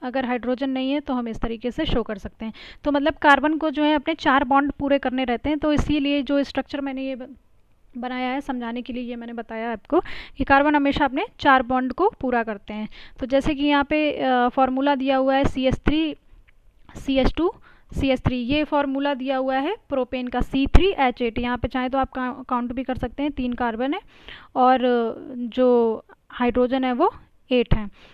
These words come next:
तो इस तरीके से हम इनकी bonding show करेंगे। तो यहाँ पे आपने देख लिया कि number of carbon atom के हिसाब से इनका prefix क्या हो गया, वन, टू, थ्री हैं, तो थ्री के हिसाब से इनका prefix क्या हो गया, प्रो।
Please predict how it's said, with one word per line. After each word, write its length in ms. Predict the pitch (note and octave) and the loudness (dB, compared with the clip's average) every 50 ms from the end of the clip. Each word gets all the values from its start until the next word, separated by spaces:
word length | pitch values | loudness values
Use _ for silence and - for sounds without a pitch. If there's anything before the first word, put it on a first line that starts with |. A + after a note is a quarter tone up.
| _ _ - | _ _ 0
तो 60 | C#4 | 0
इस 100 | C#4 - | 4 6
तरीके 300 | - C#4 C#4+ C4+ D#4 D#4+ | 6 4 6 4 0 2
से 120 | C#4 D#4 | 4 4
हम 100 | D4 C#4+ | 4 6
इनकी 200 | C#4+ C#4 C4+ D4 | 4 2 2 2
bonding 360 | B3 C4+ C4 C4 C4+ C#4 C#4+ | 4 4 4 4 4 4 8
show 180 | C4 B3+ C#4+ C4+ | 8 8 8 8
करेंगे। 440 | B3+ C4 B3 B3 B3 B3+ C4+ E4+ G#4 - - - - - - - | 4 2 -2 -2 -2 -2 -4 -4 -6 -8 -12 -20 -20 -20 -8 -4
तो 60 | D4+ | 0
यहाँ 220 | D4 D4 D4 D4 D4 | 2 4 4 4 4
पे 140 | - D#4+ | 4 4
आपने 320 | D#4+ D#4 D4+ D4+ - D4+ D#4 | 6 6 6 4 2 0 0
देख 240 | B3+ C#4+ C#4+ C#4+ - | 0 0 -2 0 0
लिया 140 | D4 D#4+ | 0 0
कि 120 | D#4+ D#4 D#4 | 2 2 0
number 440 | C4+ C4+ C4+ C4+ C#4+ D#4 D#4 D4+ D4 | 0 0 0 0 2 2 2 2 0
of 80 | - | -2
carbon 480 | - D4 C#4 C#4 C4 D4 D4 D4 C#4+ C4+ | -2 0 0 0 0 -2 -2 -2 -2 -4
atom 180 | D4 D4 C#4+ | -4 -6 -4
के 80 | C#4+ D4+ | -4 -2
हिसाब 240 | C#4+ C4+ D4 C#4 C#4 | -2 0 0 -2 -2
से 140 | - D4+ D4+ | -2 -4 -4
इनका 200 | C#4 C#4 D4 C4+ | -4 -4 -4 -4
prefix 420 | - C#4 C#4 - D4+ C#4+ - - | -4 -4 -4 -4 -4 -6 -6 -6
क्या 140 | - D4 C#4 | -6 -4 -2
हो 80 | C#4 | -2
गया, 120 | C#4 D4 D4 | -2 -2 -4
वन, 180 | C#4 C#4 C#4 | -4 -4 -6
टू, 140 | C4 D4 C#4+ | -6 -8 -8
थ्री 220 | C#4+ - - C#4 C#4 | -6 -6 -6 -4 -4
हैं, 160 | C#4+ D4 D4+ | -4 -6 -6
तो 120 | - C#4+ | -8 -12
थ्री 280 | B3+ _ - C#4 C#4+ C#4 | -14 _ -10 -8 -8 -8
के 200 | - D4+ D4 D4 | -8 -6 -6 -6
हिसाब 300 | C4+ B3+ C4+ C#4 C4+ C4+ | -4 -4 -4 -4 -4 -4
से 180 | - - D4+ | -6 -6 -4
इनका 200 | D4 C4+ C4 C#4 | -4 -4 -4 -4
prefix 380 | C#4 - C#4 C4 - C#4+ - - | -4 -4 -4 -4 -4 -4 -6 -4
क्या 160 | - D4 C#4+ | 0 2 4
हो 80 | C4+ C4+ | 4 4
गया, 160 | C4+ E4 F4+ | 4 2 0
प्रो। 400 | - _ _ - C#4 C4 A#3 - | 0 _ _ 6 6 6 6 4